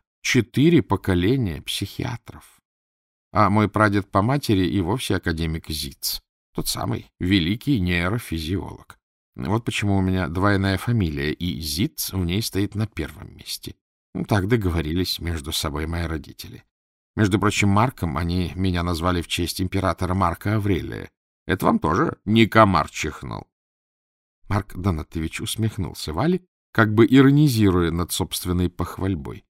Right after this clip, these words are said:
Общий эффект получился такой, какой надо. И впечатляюще, и обаятельно. Было видно, что главврач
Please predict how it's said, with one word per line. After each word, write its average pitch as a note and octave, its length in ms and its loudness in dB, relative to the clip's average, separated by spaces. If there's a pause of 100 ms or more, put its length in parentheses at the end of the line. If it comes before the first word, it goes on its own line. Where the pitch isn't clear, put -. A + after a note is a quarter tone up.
(400)
Общий F3+ 320 4
эффект D#3+ 320 0
получился C#3+ 500 0
такой, B2 280 -2
какой F#2 280 -8
надо. - 340 -18 (160)
И C3+ 140 4
впечатляюще, F3 880 -2
и - 160 0
обаятельно. D#2 760 -4 (680)
Было F#3 160 8
видно, D3 260 4
что G2 200 -2
главврач F#2 600 -2